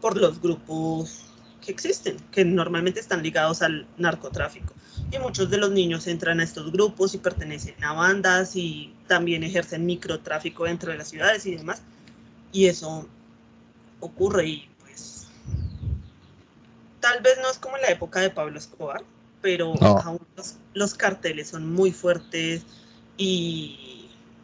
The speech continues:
Speaker 1: todavía el narcotráfico tiene una gran influencia en muchas ciudades y en muchas culturas. Y también está como la narcobelleza. Si tú ves el prototipo de belleza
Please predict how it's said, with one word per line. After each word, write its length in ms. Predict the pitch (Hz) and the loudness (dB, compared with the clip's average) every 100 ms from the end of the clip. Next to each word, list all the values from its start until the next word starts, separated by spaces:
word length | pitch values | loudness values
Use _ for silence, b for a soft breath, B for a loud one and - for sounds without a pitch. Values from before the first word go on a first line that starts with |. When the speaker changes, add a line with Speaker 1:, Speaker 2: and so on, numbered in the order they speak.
| - - - | -20 -18 -2
Speaker 1:
todavía 440 | 196 196 185 202 | 2 6 4 4
el 80 | 202 | 2
narcotráfico 640 | 208 208 208 190 165 165 | 0 -4 -6 -6 -4 -6
tiene 240 | - 175 160 | -4 -4 -2
una 220 | 160 156 | -2 0
gran 360 | 165 160 160 156 | 2 4 2 0
influencia 760 | 185 190 180 165 151 151 208 - | -2 0 0 -4 -4 -2 -2 -2
en 420 | 185 170 147 156 | -6 -6 -6 -4
muchas 420 | 170 185 175 175 175 | 2 2 0 -6 -4
ciudades 440 | 180 156 156 - | -2 -2 -4 -8
y 40 | 180 | -14
en 140 | 156 | -2
muchas 340 | 185 185 180 | 0 4 2
culturas. 440 | - 196 - 170 220 - B B B B B B - - - - | 0 -8 0 0 0 -6 B B B B B B -20 -20 -16 -10
Y 80 | 208 | 2
también 380 | 208 196 196 196 | 4 6 6 4
está 460 | 208 240 233 240 | 2 4 4 4
como 460 | - 262 262 240 - | -4 -4 -4 -4 -2
la 200 | 190 190 | 2 4
narcobelleza. 920 | 185 175 175 170 147 - 208 233 - - - - _ - | 4 2 -2 -6 -6 -2 -2 -2 -10 -14 -20 -20 _ -20
Si 160 | - | -18
tú 220 | 208 220 233 | -8 -4 -2
ves 180 | 240 | 0
el 120 | 262 - | -2 2
prototipo 600 | 262 262 - 196 - 185 | 2 2 -8 -6 2 6
de 180 | 190 190 | 8 6
belleza 600 | 208 185 165 165 156 | 6 2 0 -2 -4